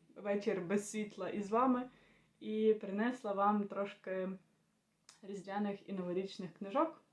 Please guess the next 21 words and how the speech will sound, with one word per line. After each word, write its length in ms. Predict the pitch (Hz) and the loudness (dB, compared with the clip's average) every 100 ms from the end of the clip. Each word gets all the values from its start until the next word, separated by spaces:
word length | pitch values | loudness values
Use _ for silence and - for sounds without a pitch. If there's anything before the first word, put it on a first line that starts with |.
| _ _ _ _ - | _ _ _ _ -12
Якраз 360 | 202 202 196 | 0 2 2
до 160 | 165 180 | 0 0
настрою, 800 | 214 277 - 233 240 220 202 196 | 2 2 0 2 6 6 6 2
ну, 220 | 214 185 | 2 2
<laughs> 80 | 175 | 0
якщо 300 | - - 226 | -2 -2 2
він 360 | 220 185 185 180 | 4 4 2 4
є. 240 | 226 254 - - - | 4 4 -2 -18 -16
Якщо 240 | 185 - 226 | -14 0 2
його 180 | 208 175 | 2 0
нема, 440 | 175 311 381 - | 2 4 4 0
то, 220 | 233 269 247 | 0 4 6
я 180 | 220 | 6
сподіваюся, 600 | 233 - 190 220 220 190 | 2 -4 0 2 2 0
вони 460 | 175 190 208 233 233 | -6 -2 0 2 0
допоможуть 680 | 185 190 190 196 240 240 214 | -4 -8 -6 -2 0 0 -2
його 180 | 226 | -2
знайти. 440 | 254 254 247 294 302 _ _ _ _ _ _ _ _ _ - _ | -2 -4 -4 -4 -4 _ _ _ _ _ _ _ _ _ -20 _
Тому 280 | 202 202 214 | -8 -4 -4
що, 320 | 208 214 202 - _ _ _ _ - | -4 -6 -6 -8 _ _ _ _ -10
е, 360 | 190 185 190 | -4 0 2